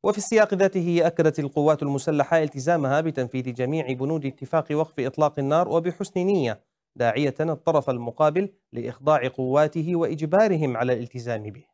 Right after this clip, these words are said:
فيما أوضح الاتفاق إمكانية تجديده أو تحديث بنوده، وذلك بعد تبليغ لجنة المراقبة والتنسيق في موعد لا يتجاوز الثمانية وأربعين ساعة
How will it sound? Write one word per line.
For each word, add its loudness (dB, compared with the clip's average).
فيما 6
أوضح 4
الاتفاق 2
إمكانية 2
تجديده -2
أو 2
تحديث -6
بنوده، -2
وذلك -6
بعد 0
تبليغ -4
لجنة -4
المراقبة -2
والتنسيق -6
في -6
موعد -4
لا 2
يتجاوز 0
الثمانية -4
وأربعين -2
ساعة 0